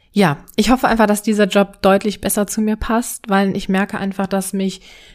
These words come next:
das Mama werden und, ähm, auch die anhängende Elternzeit mich einfach verändert haben. Ich hab meine Werte nochmal ganz klar für mich jetzt als erwachsene Frau auch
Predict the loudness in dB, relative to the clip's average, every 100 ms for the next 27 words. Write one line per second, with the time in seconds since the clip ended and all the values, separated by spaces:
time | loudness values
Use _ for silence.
0 | -4 -2 0 0 0 0 2 2 2 0
1 | -2 -4 -10 -8 -4 -4 -4 -6 -6 -6
2 | -6 -8 -8 -8 -6 -6 -8 -8 -6 -4
3 | -2 -2 -2 -2 -2 -6 -6 -4 -2 -2
4 | -4 -4 -4 -6 -8 -10 -6 -4 -4 -6
5 | -4 -2 -2 -4 -6 -10 -20 -20 -20 -20
6 | _ -4 -2 -4 -4 -20 _ _ _ _
7 | _ -2 2 2 2 2 2 0 0 0
8 | -2 -4 -6 -8 -6 -4 -2 -4 -2 0
9 | 0 -2 -4 -6 -6 -4 -6 -6 -8 -8
10 | -4 -2 0 2 0 0 -4